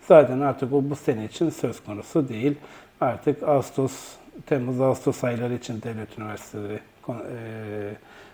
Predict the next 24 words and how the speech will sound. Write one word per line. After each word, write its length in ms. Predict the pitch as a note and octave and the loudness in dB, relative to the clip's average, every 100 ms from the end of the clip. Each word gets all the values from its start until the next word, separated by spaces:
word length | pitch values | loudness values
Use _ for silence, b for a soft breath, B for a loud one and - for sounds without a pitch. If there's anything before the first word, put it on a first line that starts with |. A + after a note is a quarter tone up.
| - | -4
açılışlarını 600 | D3+ C#3+ C3+ A#2 - A#2 A2 | -2 0 -2 -2 -4 -6 -2
yapacaklar, 720 | C3+ D#3 D#3 D3+ D#3+ D3+ C#3+ | -2 2 4 4 4 4 2
kontenjan 440 | C3+ B2 B2 A#2+ | -2 -2 -4 -6
açıklarını. 640 | A2+ - - B2 A#2 D#3 - - - | -8 -12 -10 -4 0 0 0 -2 10
<clears throat> 720 | C4+ C4+ F#3+ - - - - | 12 12 10 6 -4 -18 6
Ki 140 | F#3+ | 10
ondan 280 | E3 E3 D#3 | 12 12 10
önceki 360 | D3 C#3+ D#3 C#3+ | 10 8 6 6
kayıt 280 | D3+ C#3+ | 8 8
olmak 280 | D3 C3 C3 | 6 6 2
isteyenler 480 | - - E3+ A2+ A#2 | 2 2 2 0 -2
de 100 | E3 | -2
kesinlikle, 720 | - C#3+ - A2 - E3+ D3 A#2+ | 0 -2 -4 -10 2 4 4 2
e, 240 | B2+ A#2+ | -2 2
yös 180 | C3+ B2 | 2 2
sınavına 400 | - A2+ A2 C#3+ | -4 -8 0 2
girmek 360 | B2+ B2 B2 A#2 | 2 0 -2 -6
zorundalar. 580 | A2 G#2+ G#2 A#2+ E3+ E3+ B B B B B - | -8 -8 -6 0 0 -2 B B B B B 4
Eğer 240 | E3 D#3+ | 8 8
siz 240 | C#3 - C#3+ | 6 2 0
de 80 | C3 | 0
Türkiye'de 420 | - C3 C3 B2+ | 0 0 0 -2
okumak 400 | B2+ - B2+ B2 | -4 -2 -2 -2
istiyorsanız, 840 | - - C3+ C3 A#2 G#2 - - | -6 -2 -2 -2 -8 -8 -12 -18